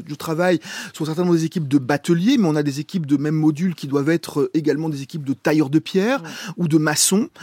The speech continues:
Speaker 1: et elles portent généralement des noms qui sont en relation avec, euh, donc, euh, les épithètes royales, euh, qui montrent qu'elles sont bien intégrées, justement, euh, au système étatique de la quatrième dynastie.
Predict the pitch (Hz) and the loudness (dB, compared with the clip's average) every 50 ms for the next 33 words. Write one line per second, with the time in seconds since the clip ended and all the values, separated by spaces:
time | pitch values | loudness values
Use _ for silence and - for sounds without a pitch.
0 | - - - 151 - - 180 196 214 - - 156 160 151 - 190 226 - - - | -16 -16 -16 -10 -2 0 2 2 4 4 2 2 2 2 0 -2 -2 -2 -2 -4
1 | 165 139 139 147 147 131 131 135 147 180 220 190 147 143 135 147 180 214 - 156 | -4 -4 -4 -6 -6 -6 -4 -4 -4 -2 -2 0 0 0 0 0 -4 -6 -6 -10
2 | - 151 120 156 135 139 127 123 123 - - 175 185 139 117 120 156 185 - - | -12 -12 -10 -8 -6 -6 -6 -6 -6 -8 -8 -6 -6 -6 -4 -4 -4 -4 -6 -8
3 | - 139 131 131 127 127 123 139 156 160 - - 131 127 127 123 127 123 120 120 | -10 -8 -8 -8 -8 -8 -8 -8 -10 -10 -10 -10 -10 -8 -8 -8 -8 -8 -10 -10
4 | 123 123 135 147 139 139 139 - - - 156 151 - - - 131 135 123 131 123 | -8 -8 -6 -6 -6 -8 -10 -12 -6 -4 -4 -4 -4 -4 -4 -4 -2 0 0 0
5 | 143 180 190 170 131 123 123 123 - - 131 160 185 - - 147 - - 143 127 | 2 2 2 2 2 0 -2 -6 -8 -10 -8 -6 -6 -6 -8 -10 -10 -10 -10 -6
6 | 135 170 220 208 202 - - 175 156 143 131 220 226 180 160 - - - 147 156 | -4 -2 0 0 0 -2 -2 -4 -4 -4 -4 -4 -4 -6 -8 -8 -10 -8 -6 -6
7 | 180 220 - - - - - 196 156 - - 156 151 127 - - 165 - 160 143 | -6 -6 -8 -12 -16 -16 -16 -16 -8 -2 0 2 2 2 2 2 0 0 -2 -2
8 | - - 185 170 156 - 151 139 - - 214 220 - - - 160 147 139 135 147 | -2 0 0 0 0 0 -2 -4 -2 -4 -4 -4 -6 -2 0 0 0 2 2 0
9 | 147 147 - 156 143 - 175 165 156 151 139 127 - - - - - | 0 0 -2 -4 -2 0 0 0 0 0 -2 -4 -6 -8 -10 -14 -16